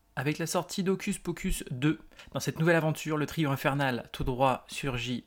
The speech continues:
du dix-septième siècle, est assoiffé de vengeance, va une fois de plus s'acharner sur la ville de Salem. Mais en cette veille de Toussaint, trois courageux lycéens vont tenter le tout pour le tout pour empêcher ces sorcières en furie de ravager la ville. Sortie prévue le trente septembre.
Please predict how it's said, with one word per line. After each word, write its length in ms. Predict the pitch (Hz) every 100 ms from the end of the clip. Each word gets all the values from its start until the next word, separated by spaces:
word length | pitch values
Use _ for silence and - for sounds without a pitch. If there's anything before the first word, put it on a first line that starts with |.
| -
du 340 | 120 120 127 -
dix-septième 640 | 120 - 196 135 - 110
siècle, 420 | - 120 117 127 - - -
est 80 | 139
assoiffé 340 | - 147 -
de 60 | 139
vengeance, 440 | 151 151 170 165 -
va 100 | 135
une 120 | 165
fois 120 | 175
de 60 | 170
plus 120 | 196
s'acharner 400 | - 175 170 185
sur 140 | -
la 80 | 147
ville 240 | 160 208 185
de 180 | 151 208
Salem. 560 | - - 143 113 98 95 -
Mais 220 | 120 127 -
en 60 | 139
cette 180 | 147
veille 160 | 123 123
de 80 | 127
Toussaint, 380 | - 190 214 202
trois 260 | - 196
courageux 420 | 185 180 147 123
lycéens 400 | 107 110 - 151
vont 140 | 147 123
tenter 320 | 120 117 113
le 160 | 135 175
tout 140 | 185
pour 180 | 160 151
le 100 | 139
tout 240 | - 139 143 - -
pour 120 | 117
empêcher 360 | 113 127 120 127
ces 120 | 120
sorcières 360 | 123 - 110
en 60 | 131
furie 300 | - 123 139
de 80 | 120
ravager 320 | 113 143 165
la 100 | 165
ville. 300 | 120 - - - - -
Sortie 340 | - - - -
prévue 400 | - 131 190 -
le 160 | - 190
trente 220 | - 220
septembre. 500 | - - - - -